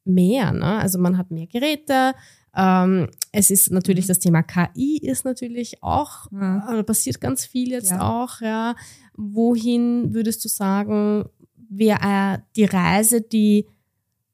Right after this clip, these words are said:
Speaker 1: die du einschätzen würdest, wohin es sich entwickelt aktuell? Und was wäre aber eine Reise, wie sie für uns gesund wäre? <laughs>
Speaker 2: Hm.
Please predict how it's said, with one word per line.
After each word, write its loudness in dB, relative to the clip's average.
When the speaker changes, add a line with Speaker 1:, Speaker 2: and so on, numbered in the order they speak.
Speaker 1:
die -2
du 2
einschätzen 2
würdest, 2
wohin 4
es 4
sich -2
entwickelt -4
aktuell? 0
Und 0
was 2
wäre 2
aber 2
eine 2
Reise, 0
wie 2
sie 0
für 0
uns 2
gesund 4
wäre? 0
<laughs> 4
Speaker 2:
Hm. 2